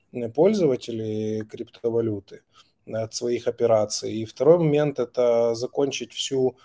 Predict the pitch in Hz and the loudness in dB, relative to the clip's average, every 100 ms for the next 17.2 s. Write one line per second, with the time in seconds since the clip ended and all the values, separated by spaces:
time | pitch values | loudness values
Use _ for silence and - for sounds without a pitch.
0 | - _ - 113 113 113 113 113 _ - | -20 _ -14 -10 -8 -6 -6 -8 _ 4
1 | 151 120 127 139 147 170 131 117 120 131 | 4 6 2 6 6 6 0 -4 -2 0
2 | 135 123 120 117 120 117 123 131 131 117 | 2 0 0 -2 -2 2 4 4 2 0
3 | 113 117 113 110 120 127 127 110 120 120 | 0 -4 -10 -6 0 0 0 -2 -2 -4
4 | - 107 113 131 135 117 _ - - _ | -6 -6 2 2 2 -4 _ -20 -20 _
5 | _ 113 - 113 117 - 113 117 117 - | _ -20 -10 -6 -6 -6 -6 -6 -4 -4
6 | 110 104 - 113 107 107 107 107 107 110 | -2 -4 -6 -8 -4 -2 -2 -4 -8 -10
7 | - 117 113 110 107 104 104 - - _ | -6 -4 0 0 0 -2 -6 -16 -20 _
8 | _ _ _ _ _ - - 113 - 120 | _ _ _ _ _ -14 -8 -4 0 0
9 | 117 113 113 104 104 104 - _ - - | 2 2 2 0 -2 -6 -12 _ -20 -20
10 | - _ - 120 113 113 127 135 147 165 | -20 _ -8 -4 -2 -2 -2 -2 -2 4
11 | 156 156 143 131 120 117 113 123 120 - | 4 6 4 4 0 -2 -2 -2 -2 -4
12 | 127 120 120 117 117 120 123 139 151 160 | -2 2 4 4 4 2 0 2 4 4
13 | 143 139 147 139 139 139 151 135 - 143 | 4 6 6 6 2 6 6 6 2 0
14 | 135 131 135 143 139 - - 135 131 - | 2 0 -2 -2 -2 -2 0 0 0 0
15 | 127 123 131 127 123 120 139 202 190 139 | 2 2 2 2 0 0 2 2 2 0
16 | 123 120 135 - 127 117 - 120 127 180 | -2 -4 -4 0 0 -2 -4 -2 4 4
17 | 190 | 4